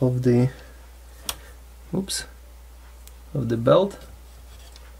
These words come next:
Like, let's lasso this,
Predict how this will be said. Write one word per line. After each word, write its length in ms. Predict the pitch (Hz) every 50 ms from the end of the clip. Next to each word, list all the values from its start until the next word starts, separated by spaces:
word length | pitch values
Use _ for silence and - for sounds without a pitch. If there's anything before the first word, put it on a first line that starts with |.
| - - - - - - - - - - - - - - - - - - - - - - - - - - - - - - - - - - - - - - - - - - - - - - - - - - - - - - - - - - - - - - - - - - - - -
Like, 320 | - 143 135 - - -
let's 220 | 156 151 151 - -
lasso 880 | 139 139 147 147 - - - - - 147 147 147 143 143 143 139 139
this, 440 | 131 135 127 131 - - - - -